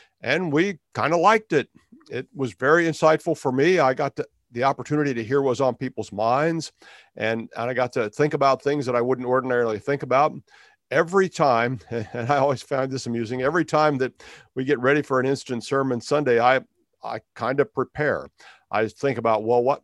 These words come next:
what might people ask this week? Because I look around what's going on in the, in the world around us, what's in the news,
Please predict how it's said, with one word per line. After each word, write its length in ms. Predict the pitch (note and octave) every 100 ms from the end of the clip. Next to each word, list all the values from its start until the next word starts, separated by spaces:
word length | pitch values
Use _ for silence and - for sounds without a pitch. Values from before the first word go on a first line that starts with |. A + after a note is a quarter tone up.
| -
what 180 | D#3+
might 240 | F3 F3 D#3+
people 320 | E3 D3+ C#3
ask 440 | A#2+ A#2 G#2+ - A2+ - _ _ _
this 260 | A#2 -
week? 240 | G#2+ G2+ -
Because 260 | - G#2+ A#2
I 100 | B2+
look 200 | C3 B2
around 260 | A#2 A#2+ A#2+
what's 200 | A#2+ -
going 260 | B2 A#2+
on 260 | A2 A2+ A#2
in 120 | A#2
the, 180 | A2 G#2+ - - -
in 100 | B2+
the 60 |
world 280 | B2 A#2 A#2+
around 380 | A#2+ A2 A#2 A#2
us, 240 | A#2+ A2+
what's 220 | A2 A2 B2+
in 120 | A#2
the 100 | A#2
news, 580 | A2+ A#2 A2+ A#2 A2+